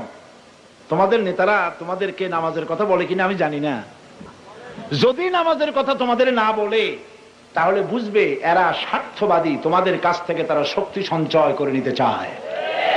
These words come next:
তোমরা তাদের রাজনৈতিক লাঠিয়াল বাহিনী, এর থেকে বেশি কিছু নয়। তোমাদের যদি নামাজ পড়তে বলে, রোজা রাখতে বলে, কোরআন শিখতে বলে,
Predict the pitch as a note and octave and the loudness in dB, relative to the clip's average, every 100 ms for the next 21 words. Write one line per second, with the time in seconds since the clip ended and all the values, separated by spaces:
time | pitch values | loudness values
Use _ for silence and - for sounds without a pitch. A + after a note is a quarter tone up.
0 | - - - - - C4 D4+ C#4+ C#4 C#4 | 6 6 6 4 4 2 2 0 0 0
1 | C4 B3 B3 F#3+ B3+ B3 B3 A#3+ - - | 0 0 -2 -4 -8 -6 -8 -10 -14 -20
2 | - - - - - F3 F#3 A#3 G3+ E3+ | -20 -20 -20 -20 -4 -2 0 2 2 0
3 | C#3 A2+ G2+ - - - - - - - | -2 -4 -10 -20 -20 -20 -20 -20 -20 -20
4 | - - - D3+ G3 F#3+ G#3+ F#3+ E3+ G#3+ | -20 -20 -6 0 0 0 0 0 -2 -4
5 | F#3 D#3+ C3 G#2+ - - - - - - | -4 -4 -4 -8 -14 -20 -20 -20 -20 -20
6 | - - - - - G3 G#3 A#3 B3+ C#4+ | -20 -20 -20 -18 -2 2 2 2 0 -2
7 | C4 A3+ G#3+ G#3+ A3 A#3+ A#3 A#3 G3+ F3+ | 0 0 0 -2 0 2 4 4 2 2
8 | F#3 F3+ - A3+ A3+ A3+ A3+ - - - | 2 2 2 4 4 2 -2 -8 -8 2
9 | E3+ F3 E3 G#3+ - A#3 A3 A#3+ | 4 4 0 -2 2 2 2 0